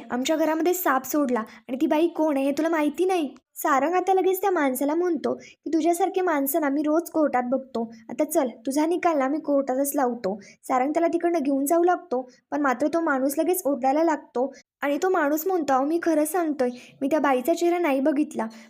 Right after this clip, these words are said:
पण मात्र मी हे नक्कीच सांगू शकतो की त्या बाईने काय घातलं होतं." तो माणूस सांगतो, "त्या बाईने अबोली रंगाची साडी घातली होती, डोक्यावरती पदर होता आणि गजरा पण घातला होता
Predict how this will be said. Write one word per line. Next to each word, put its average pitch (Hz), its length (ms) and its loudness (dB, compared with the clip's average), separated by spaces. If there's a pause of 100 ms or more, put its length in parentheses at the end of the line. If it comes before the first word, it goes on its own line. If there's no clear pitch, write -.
पण 285 100 -4
मात्र 285 260 0
मी 339 160 2
हे 359 100 2
नक्कीच 339 380 -2
सांगू 330 220 0
शकतो 359 340 0
की 277 100 -6
त्या 320 100 0
बाईने 285 340 0
काय 277 200 2
घातलं 277 340 0
होतं." 277 340 0 (400)
तो 370 80 -4
माणूस 320 380 0
सांगतो, 339 360 2
"त्या 277 180 0
बाईने 302 460 2
अबोली 269 400 0
रंगाची 349 380 0
साडी 277 340 0
घातली 285 320 0
होती, 247 400 -2 (340)
डोक्यावरती 302 580 2
पदर 311 320 2
होता 349 340 2 (100)
आणि 277 140 -2
गजरा 285 340 2
पण 349 200 -2
घातला 311 320 0
होता 269 340 -2